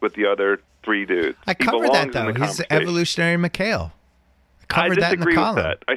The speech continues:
Speaker 1: strongly disagree with that.
Speaker 2: All right.
Speaker 1: I violently disagree with
Speaker 2: T-,
Speaker 1: that.
Speaker 2: explain your disagreement.
Speaker 1: He, and, and I, you know, this is one, maybe, maybe Kirk Goldsberry, I know he's busy help propelling the, the Spurs machine to the, to the upper echelon as always, could do a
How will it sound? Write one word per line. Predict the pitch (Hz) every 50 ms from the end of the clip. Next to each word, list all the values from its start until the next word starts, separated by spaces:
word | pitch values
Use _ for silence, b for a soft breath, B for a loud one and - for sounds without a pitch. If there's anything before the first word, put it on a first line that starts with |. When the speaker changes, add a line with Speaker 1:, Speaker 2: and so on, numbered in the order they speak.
| -
Speaker 1:
strongly | - - 180 185 190 190 175 156
disagree | 156 147 - 139 110 107 113 104
with | 95 95 - -
that. | 92 -
Speaker 2:
All | 143 151
right. | 147 143 139
Speaker 1:
I | 123
violently | 135 123 104 143 151 180 180 175 170 156 151 147
disagree | 127 139 - - 127 - 117 110 101
with | 92 -
Speaker 2:
T-, | - 104
Speaker 1:
that. | 87 78
Speaker 2:
explain | 156 147 - - - 160 165
your | 180 175
disagreement. | 165 165 170 - - 160 156 151 151 170 104 85 -
Speaker 1:
He, | - _ _ _ _ _ _ _ _ _ _ _ _ _ _ _ _ _ _ - 151
and, | 160 147
and | 156 160 160
I, | 151 - - 95 147 151
you | 160
know, | 147 139 139
this | 160 135 -
is | 214 165 151
one, | 175 165 156 151 147 139
maybe, | 143 156 170 180 185 170
maybe | 135 156 160 160 170 165
Kirk | - - 170 151 -
Goldsberry, | - 135 131 131 - - 117 107 104 104
I | 107 110
know | 110 123 131 127
he's | 131 113
busy | - - 127 120 107 120 117 113 107
help | 113 120 123 113 - _ _ -
propelling | - - 120 - - 127 123 123 120 113 107 104
the, | 104 104 101 98 -
the | - 104 -
Spurs | _ - 123 117 113 101
machine | 107 98 - - 98 98 95 95 95 95 87 _ _ -
to | - 110
the, | 101 98 98 98 95 80 -
to | - 117
the | 101 104 98 98 98 92 - _ _ _ _ _
upper | - 113 117 - 110 113 107 104 101 98 - - - - - -
echelon | - 117 - - 117 107 101 101 98 98
as | 95 98
always, | 107 107 104 98 90 87 87 90 _ b b b b b b b _ -
could | 139 123 101
do | 143 143 135
a | 120